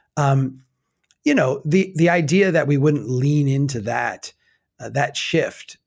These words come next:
in a place like yours and in a place like mine and, and, and really the thousands of places that look exactly like that across North America, um, I think we're overlooking the opportunity to do something really, uh, r-, that would really move the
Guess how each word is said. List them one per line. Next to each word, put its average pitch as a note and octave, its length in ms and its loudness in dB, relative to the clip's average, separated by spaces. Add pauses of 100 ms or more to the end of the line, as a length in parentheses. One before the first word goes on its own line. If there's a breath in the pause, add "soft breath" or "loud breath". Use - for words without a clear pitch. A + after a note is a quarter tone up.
(180)
in D3+ 140 -2
a C#3 60 -2
place C#3 260 -2
like C3 180 -6
yours B2 380 -2
and A#2+ 80 -8
in A#2 80 -8
a A#2 40 -10
place B2 260 -6
like G#2+ 140 -8
mine A#2+ 440 -6
and, A2+ 180 -12
and, A#2 220 -10
and A#2 200 -8
really C#3 280 2
the G2+ 180 -10 (200)
thousands C3 540 -4
of A#2 260 -12
places A#2+ 360 -8
that - 160 -10
look B2+ 160 -12
exactly A2 480 -10
like A#2 200 -8
that A2 200 -10
across A2+ 320 -10
North G#2+ 200 -16
America, A2+ 520 -10 (640 loud breath)
um, B2 460 -6
I C#3+ 80 -2
think D#3 140 -2
we're A#2+ 120 -4
overlooking A#2 560 -6
the D3+ 300 2
opportunity A2+ 960 -8
to A#2+ 100 -10
do A2 180 -10
something G#2 640 -14 (100)
really, A#2+ 640 -4 (160)
uh, - 340 -16 (840 loud breath)
r-, G#3 240 -10 (280 soft breath)
that F3+ 100 2
would E3+ 140 4
really F#3+ 200 4
move D#3 380 4
the B2 180 -4